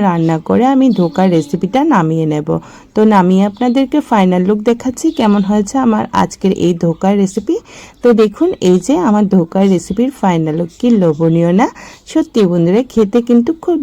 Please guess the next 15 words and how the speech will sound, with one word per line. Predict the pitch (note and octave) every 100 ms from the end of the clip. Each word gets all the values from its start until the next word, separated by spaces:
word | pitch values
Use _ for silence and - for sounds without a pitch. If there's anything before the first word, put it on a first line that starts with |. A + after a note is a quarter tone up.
| G#3
দারুণ | E3+ E3 D#3+
লাগে, | D#3+ F3+ F#3
একবার | E3+ D#3 F3+ F#3
অন্তত | F3+ F#3+ F#3+
আপনারা | D4 A3+ - F3+ B3+ - - -
ট্রাই | A3 F#3+ F#3+
করতে | D#3+ D#3+ E3+ E3
পারেন। | E3+ D#3+ C#4+ C5+ - _ -
আর | F3+ G3+ A#3+
বন্ধুরা, | F4+ D#4 A3+ G#3 - -
এই | F3+ F3+
রেসিপিটা | F3+ F#3+ C4 D#4 D#4+ G#4 B4+ - - - -
বাড়িতে | G#3+ F3+ F#3+ A3
ট্রাই | G#3 G3+ F3+ F3 -
করে | A3